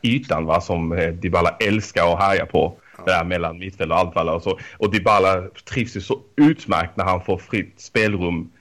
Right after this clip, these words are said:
Speaker 1: mellan, eh, mittfält och anfall. Och det fick han ju tydligt, eh, liksom, första matchen. Och hade, det är jag helt också med på. Hade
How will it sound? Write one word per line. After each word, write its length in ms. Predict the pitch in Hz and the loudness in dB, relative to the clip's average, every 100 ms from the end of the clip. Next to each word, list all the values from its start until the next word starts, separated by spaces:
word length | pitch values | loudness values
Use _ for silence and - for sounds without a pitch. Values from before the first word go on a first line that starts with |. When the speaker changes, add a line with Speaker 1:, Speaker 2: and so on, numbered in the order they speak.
| - | -8
Speaker 1:
mellan, 600 | 98 95 87 85 85 85 | -2 2 2 2 0 -2
eh, 460 | 85 82 80 80 80 | -2 -2 -2 -2 -2
mittfält 320 | 98 95 85 | -2 -2 2
och 80 | 90 | 2
anfall. 260 | 90 87 | 4 2
Och 80 | 90 | 2
det 100 | 92 | 0
fick 260 | - - - | 0 -2 0
han 120 | 85 | -2
ju 320 | 85 82 80 - _ - | 0 0 -2 -6 _ 0
tydligt, 460 | 110 87 85 - | 0 0 -4 -6
eh, 340 | 73 73 64 - | -4 -2 -2 -6
liksom, 200 | - - | -6 -4
första 200 | 95 98 | 0 0
matchen. 240 | 92 87 | 2 2
Och 80 | 95 | 4
hade, 280 | 90 107 92 - _ | 4 2 -2 -6 _
det 140 | - 113 | -2 2
är 500 | 92 104 101 98 98 | 2 2 2 0 0
jag 160 | 95 | 0
helt 200 | 101 90 | 0 -2
också 180 | 92 98 | -6 -4
med 160 | 92 82 | -4 -2
på. 80 | |
Hade 220 | 90 87 | 0 0